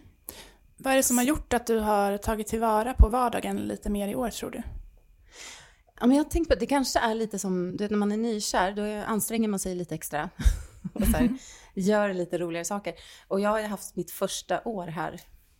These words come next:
Speaker 2: i,
Speaker 1: Mm.
Speaker 2: i bygden. Så att jag har ju varit liksom sugen på att upptäcka.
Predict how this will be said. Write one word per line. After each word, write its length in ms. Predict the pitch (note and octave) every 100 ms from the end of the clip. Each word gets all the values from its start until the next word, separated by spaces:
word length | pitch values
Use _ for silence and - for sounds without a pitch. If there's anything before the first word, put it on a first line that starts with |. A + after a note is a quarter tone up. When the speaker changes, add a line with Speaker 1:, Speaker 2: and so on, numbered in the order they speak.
| _ _ _
Speaker 2:
i, 140 | - -
Speaker 1:
Mm. 280 | G#3+ G#3+ E3
Speaker 2:
i 120 | F3+
bygden. 500 | F3+ E3 D#3+ F3 G#3
Så 120 | -
att 60 | G3
jag 80 | G3
har 80 |
ju 60 | A#3
varit 160 | A3 G3+
liksom 240 | F3 F#3
sugen 320 | G#3 G3+ F3+
på 120 | F3+
att 120 | E3+ -
upptäcka. 560 | - - C4 - C#3+